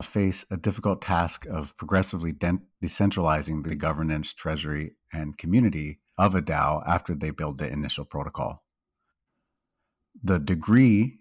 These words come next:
to which a dao is decentralized after the initially centralized development will have a great impact on the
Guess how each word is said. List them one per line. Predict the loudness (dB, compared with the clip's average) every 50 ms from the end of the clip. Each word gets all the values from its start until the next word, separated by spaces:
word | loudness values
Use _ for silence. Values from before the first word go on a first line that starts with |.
| _ -4
to | -2 0
which | 0 0 -2 -2
a | -4
dao | 0 2 2 2 2 0
is | -2
decentralized | -6 -8 -4 -4 -4 -4 -2 -2 0 0 0 -2 -4 -6 -12 -14 _ -4
after | 0 0 0 0 -4 -6 -4 -2 -2 -2 -4 -6 -10 _ _ -8
the | -6 -4 -2 -2 -2 -2 -4
initially | -2 0 0 2 2 2 0 0 0 -2 -2 -4 -4
centralized | -6 -4 -2 -2 -2 -2 -2 -2 -2 -2 -2 -4 -6 -8 -8
development | -6 -2 -2 0 0 0 -2 -4 -6 -4 -4
will | -2 0 0 2
have | 2 4 4 4 4 2 -2 -6 _ -8 -6
a | -4 -4 -4 -4 -6 -10 _ _ _
great | -2 2 2 4 4
impact | 4 2 2 2 0 -2 -2 -4 -4 -6
on | -6 -6 -4 -6
the | -6 -6 -6 -8